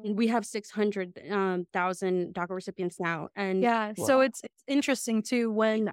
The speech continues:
Speaker 2: when the White House or Bi-, or President Biden or, you know, all these people in office talk about this program, when it's just like, if we're being honest about it, like, six hundred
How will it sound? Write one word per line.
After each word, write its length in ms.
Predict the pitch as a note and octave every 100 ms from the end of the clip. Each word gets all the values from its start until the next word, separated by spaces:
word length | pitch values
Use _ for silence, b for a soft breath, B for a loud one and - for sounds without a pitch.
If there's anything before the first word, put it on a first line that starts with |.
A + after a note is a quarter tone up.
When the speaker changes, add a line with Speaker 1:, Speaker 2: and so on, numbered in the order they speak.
| -
Speaker 2:
when 240 | C4 C4+
the 100 | D#4
White 300 | B3+ G#3+ G#3
House 600 | G#3 G#3+ G#3+ G#3+ G#3+ A3+
or 140 | A#3 A#3
Bi-, 360 | G3+ A3+ A3
or 160 | A#3 A3+
President 560 | - A#3 A3+ B3 A#3 G#3+
Biden 540 | A3 A3 G#3+ G#3 G#3+
or, 280 | G#3 G3 - b b b
you 100 | A#3
know, 120 | A3
all 240 | A3 A3+
these 240 | A3+ A3+ -
people 300 | A#3 G#3+ A3
in 140 | G#3
office 480 | G3+ A3+ - G#3 -
talk 300 | - G#3+ G#3
about 400 | G3 G3+ G3+ G3 b b b b b b _ _ _
this 180 | A#3+ -
program, 840 | - B3 A#3+ B3+ A#3 A3 G#3 E3+ - - - _
when 220 | - A#3 A#3+
it's 240 | A3+ -
just 260 | B3 A3+ C4
like, 380 | A#3+ A3 G3 _ _ _ _ _ _ _ -
if 140 | B3+
we're 160 | G#3+ B3+
being 380 | A3 C4+ D4+ -
honest 460 | G3+ A#3+ D4+ C#4+ B3
about 300 | G#3 G3 G3
it, 180 | F3+ -
like, 300 | G#3 G3 -
six 380 | - C4 - -
hundred 400 | C4 A#3 A#3+